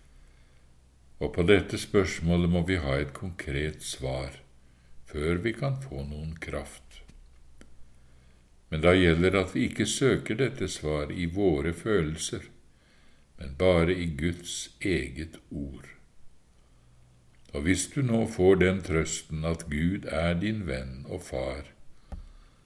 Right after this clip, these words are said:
så overlat da også til ham det å seire over fristelsene dine. Dette er hemmeligheten med den kraften som seirer.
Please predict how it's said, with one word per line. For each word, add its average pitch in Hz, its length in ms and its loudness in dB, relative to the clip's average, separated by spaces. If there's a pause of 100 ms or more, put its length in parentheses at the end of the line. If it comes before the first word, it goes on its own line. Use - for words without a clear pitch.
(140)
så - 140 -6
overlat 85 640 2
da 92 80 6
også 80 340 -4
til 98 220 -4
ham 76 260 0
det 67 160 -2
å 78 140 -4
seire 73 560 -4
over 64 420 -8
fristelsene 67 1040 -10
dine. 73 380 -10 (2500)
Dette 107 300 2
er 104 160 6
hemmeligheten 85 720 2
med 87 160 -2
den 82 260 0
kraften 76 640 -4
som 90 240 -8
seirer. 78 640 -4